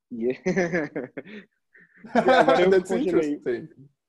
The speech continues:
Speaker 1: O mundo não tá pronto pra essa conversa. The world is not ready for this conversation.
Speaker 2: Yeah. <laughs> How, oh, that's amazing. So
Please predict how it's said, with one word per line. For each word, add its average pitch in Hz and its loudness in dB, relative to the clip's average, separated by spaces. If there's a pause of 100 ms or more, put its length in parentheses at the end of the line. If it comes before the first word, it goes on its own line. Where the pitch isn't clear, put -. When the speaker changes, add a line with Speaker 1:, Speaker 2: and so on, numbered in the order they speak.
(280)
Speaker 1:
O 180 -6
mundo 196 -4
não 202 -6
tá 208 -6
pronto 185 -8
pra 202 -8
essa 185 -10
conversa. 160 -8
The 170 -2
world 214 0
is 202 -8
not 208 -8
ready 208 -2
for 202 -10
this 190 -12
conversation. 175 -12 (1500)
Speaker 2:
Yeah. 160 6
<laughs> 233 4
How, 160 4
oh, 175 6
that's 175 4
amazing. 147 -2
So 147 -4